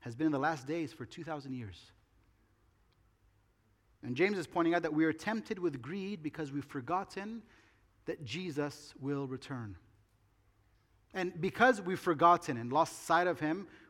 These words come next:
we more easily trust in earthly treasures. We find hope and security in temporary and material things. And James reminds us in a very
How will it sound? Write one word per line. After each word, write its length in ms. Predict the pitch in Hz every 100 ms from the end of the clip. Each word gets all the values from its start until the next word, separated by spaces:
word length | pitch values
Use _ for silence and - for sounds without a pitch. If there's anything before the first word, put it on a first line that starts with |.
| -
we 200 | 147 190
more 380 | 185 170 185 -
easily 440 | 185 214 190 151 131
trust 520 | - - 220 - -
in 260 | 175 208 214 -
earthly 480 | 143 139 160 156 120 - - -
treasures. 640 | - 160 127 113 95 - - _ _ _ _ _ _ _ _ _ _ _ _ _ _ - -
We 120 | - 151
find 400 | 175 165 160 -
hope 420 | - 190 - - - - _ _ _ _ _
and 280 | 139 135 135
security 680 | - 131 - 185 202 147 127
in 280 | - 123 117 -
temporary 680 | - 110 - 151 120 107 110
and 220 | 120 120
material 460 | 123 - 233 269 143
things. 560 | - 90 78 - - - _ _ _ _ -
And 100 | 120
James 460 | 113 156 220 185 170
reminds 640 | 151 147 165 208 240 196
us 360 | 123 113 - -
in 80 | 139
a 80 | 143
very 480 | 147 160 202 190